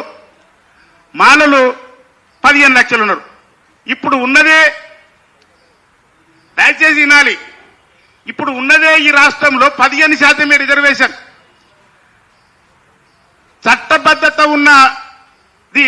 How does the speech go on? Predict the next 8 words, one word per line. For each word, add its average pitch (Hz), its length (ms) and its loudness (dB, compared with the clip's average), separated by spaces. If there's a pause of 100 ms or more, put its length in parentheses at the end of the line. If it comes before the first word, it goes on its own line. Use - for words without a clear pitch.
(220)
పదిహేను 285 320 -2
శాతమే, 277 440 -2 (1600)
చట్టబద్ధత 285 600 -2 (120)
ఉన్నది 277 220 0
పదిహేను 294 420 0
శాతమే. 285 400 -2 (880)
మళ్ళీ 330 160 0
ఈ - 60 -2